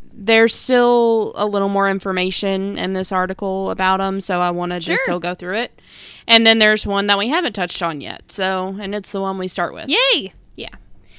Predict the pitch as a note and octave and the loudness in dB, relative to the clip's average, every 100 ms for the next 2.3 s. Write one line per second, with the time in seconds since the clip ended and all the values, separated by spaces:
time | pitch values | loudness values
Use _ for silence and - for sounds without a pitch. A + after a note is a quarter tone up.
0 | - - - D4 C4 B3 C#4 E4+ - D#4 | -20 -20 -4 -2 0 -2 -6 -8 -8 -4
1 | C#4+ C4+ C#4 A#3+ A3+ C4 B3 B3 A#3 E3+ | -2 -2 -4 -4 -2 0 0 0 -2 -2
2 | F3+ A3 | -2 -6